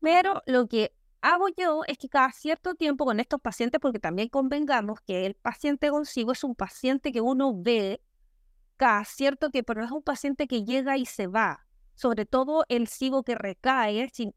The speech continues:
sobre todo este paciente que tiene muchos síntomas extradigestivos. Entonces, en el paciente cada cierto tiempo, si veo que, por ejemplo, la calprotectina y el coprocultivo me salen negativos,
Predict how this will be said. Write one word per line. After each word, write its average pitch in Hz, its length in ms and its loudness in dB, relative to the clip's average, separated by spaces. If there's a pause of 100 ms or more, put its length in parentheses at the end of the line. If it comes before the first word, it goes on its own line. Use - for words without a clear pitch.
(140)
sobre 208 280 -4
todo 247 140 0
este 262 240 -2
paciente 240 360 -2
que 240 100 -2
tiene 247 200 2
muchos 240 280 -4
síntomas 254 540 0
extradigestivos. 226 1160 -2 (380)
Entonces, 285 400 0
en 214 120 0
el 220 120 0
paciente 359 520 -2
cada 262 200 0
cierto 330 340 -2
tiempo, 233 320 0
si 220 200 -4
veo 233 320 2
que, 175 160 -6
por 185 180 -2
ejemplo, 240 440 0
la 180 120 -2
calprotectina 262 960 0
y 196 140 -2
el 202 120 0
coprocultivo 254 1080 0
me 185 200 -4
salen 233 440 2
negativos, 285 720 0